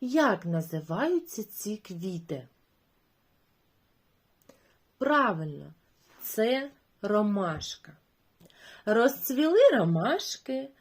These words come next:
в полі. Пишні, гарні, бо на волі. Тут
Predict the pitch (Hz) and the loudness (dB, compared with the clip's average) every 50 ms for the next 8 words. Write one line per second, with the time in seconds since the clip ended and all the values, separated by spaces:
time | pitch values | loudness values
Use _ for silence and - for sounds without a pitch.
0 | _ _ _ - - - _ - - 180 175 165 165 156 156 147 143 143 143 151 | _ _ _ -20 -20 -20 _ -10 -6 -2 0 0 0 0 -2 -6 -10 -14 -16 -20
1 | _ _ _ _ - - - - _ _ _ _ _ _ - 214 247 262 294 311 | _ _ _ _ -20 -20 -20 -20 _ _ _ _ _ _ 0 2 4 6 6 6
2 | 294 233 175 170 165 - - - 190 185 190 196 202 202 180 170 196 214 233 277 | 6 6 4 2 2 -2 -6 -4 -2 -2 0 0 0 -2 -2 -2 -2 0 2 2
3 | 320 320 285 220 180 165 165 151 147 143 - _ _ _ - 175 160 - 165 165 | 4 4 2 2 0 -2 -4 -4 -6 -8 -12 _ _ _ -10 -8 -2 2 2 4
4 | 165 160 170 208 277 330 349 320 302 294 262 269 311 330 330 262 185 147 131 135 | 4 4 2 2 2 2 2 2 2 4 4 4 4 4 4 2 0 -2 -4 -10
5 | _ _ _ _ _ _ _ - _ _ _ _ _ _ _ - 220 226 220 180 | _ _ _ _ _ _ _ -20 _ _ _ _ _ _ _ -4 -2 0 0 -2
6 | - - | -4 -8